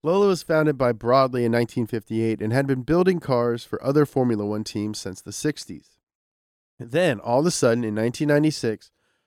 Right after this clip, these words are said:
Broadley put together a thirty-five million dollar sponsorship deal with MasterCard with the aim of entering the World Championship in nineteen ninety-eight.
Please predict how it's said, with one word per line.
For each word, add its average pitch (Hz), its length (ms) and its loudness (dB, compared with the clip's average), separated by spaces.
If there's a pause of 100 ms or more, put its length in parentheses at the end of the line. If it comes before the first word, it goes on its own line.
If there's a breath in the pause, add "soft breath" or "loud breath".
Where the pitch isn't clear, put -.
(240)
Broadley 165 320 2
put 175 160 0
together 160 400 0
a 123 120 -4
thirty-five 156 640 2
million 139 400 2
dollar 135 280 2
sponsorship 135 840 -2
deal 107 200 -2
with 107 160 -4
MasterCard 110 840 -4
with 107 180 -12
the - 120 -12
aim 147 220 2
of 135 120 -2
entering 117 360 -4
the 110 80 -4
World 123 280 0
Championship 107 640 -4
in 101 100 -4
nineteen 98 400 -8
ninety-eight. 98 500 -8